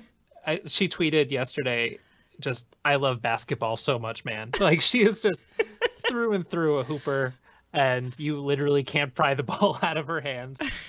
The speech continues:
Speaker 2: Um, so it's, it's great. I'm a huge Kayla McBride fan, so I was very happy to see that. But also at the same time,
Speaker 1: Off a plane.
Speaker 2: I want her to get some
Speaker 1: Off
Speaker 2: sleep.
Speaker 1: a
Speaker 2: <laughs> I want her to,
Speaker 1: transcontinental
Speaker 2: yeah.
Speaker 1: <laughs> I want her to get sleep.
Speaker 2: Um,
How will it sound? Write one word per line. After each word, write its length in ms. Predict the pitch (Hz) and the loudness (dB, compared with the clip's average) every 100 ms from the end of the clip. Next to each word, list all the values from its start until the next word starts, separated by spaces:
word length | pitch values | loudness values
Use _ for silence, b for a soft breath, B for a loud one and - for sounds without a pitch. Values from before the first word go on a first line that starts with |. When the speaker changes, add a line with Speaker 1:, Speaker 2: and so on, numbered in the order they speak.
| B - | B -4
Speaker 2:
Um, 480 | 151 139 117 123 147 _ | 0 0 -2 -6 -16 _
so 320 | - 175 156 | -4 0 0
it's, 240 | 175 160 180 | 0 -6 -6
it's 220 | 160 - | -8 -6
great. 360 | - 170 156 | -2 0 0
I'm 140 | 160 156 | 0 0
a 80 | 143 | -2
huge 600 | - 143 143 123 - - _ - | -2 -2 -2 -6 -10 -12 _ -2
Kayla 340 | 160 135 131 | 0 0 -2
McBride 380 | 123 131 120 123 | -4 0 0 -2
fan, 320 | 123 117 131 | -6 -6 -6
so 140 | 131 | -2
I 60 | 120 | -2
was 100 | 120 | -2
very 240 | 127 135 | -2 -2
happy 300 | 123 160 127 | 0 0 0
to 100 | 135 | -4
see 180 | 131 143 | -4 -4
that. 340 | 120 123 123 - b b _ | -4 -2 -4 -6 b b _
But 140 | - 165 | -2 2
also 280 | 143 - 139 | 2 2 -2
at 60 | |
the 100 | 185 | -2
same 240 | - 135 135 | -2 -2 0
time, 280 | 139 123 | 0 0
Speaker 1:
Off 40 | 123 | 0
a 80 | 202 | -6
plane. 680 | - 175 170 170 165 170 - _ | -6 -4 -2 -2 -4 -8 -12 _
Speaker 2:
I 140 | 143 147 | -8 -6
want 240 | 156 156 | -2 -2
her 80 | 151 | -2
to 40 | |
get 160 | 147 165 | -2 -4
some 120 | - | -2
Speaker 1:
Off 60 | 147 | 0
Speaker 2:
sleep. 240 | 220 135 | 0 0
Speaker 1:
a 80 | 233 | 0
Speaker 2:
<laughs> 140 | 202 175 | 2 4
I 40 | 202 | 4
want 100 | - | 2
her 60 | 247 | 0
to, 60 | |
Speaker 1:
transcontinental 760 | 196 240 262 214 294 381 359 427 - | 4 4 4 2 4 4 6 6 6
Speaker 2:
yeah. 300 | 359 220 156 - | 2 2 0 2
Speaker 1:
<laughs> 80 | - | 4
I 80 | - | 6
want 140 | 320 339 - | 8 8 8
her 100 | 349 | 2
to 120 | - | 2
get 180 | 285 - | -6 -6
sleep. 380 | - 277 254 247 _ _ B B B B B B _ _ _ _ | -8 -14 -14 -16 _ _ B B B B B B _ _ _ _
Speaker 2:
Um, 120 | 160 | 0